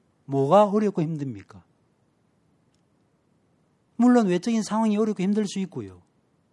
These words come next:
또 육체적인 질병 때문에 고통당할 수 있습니다. 그러나 그런 고통과 어려움 속에서 가장 크게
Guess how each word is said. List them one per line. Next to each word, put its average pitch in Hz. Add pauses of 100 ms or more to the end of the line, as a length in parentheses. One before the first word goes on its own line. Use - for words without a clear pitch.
(460)
또 202
육체적인 214
질병 202
때문에 196
고통당할 202
수 180
있습니다. 151 (760)
그러나 196 (320)
그런 240
고통과 220
어려움 208
속에서 185
가장 233
크게 240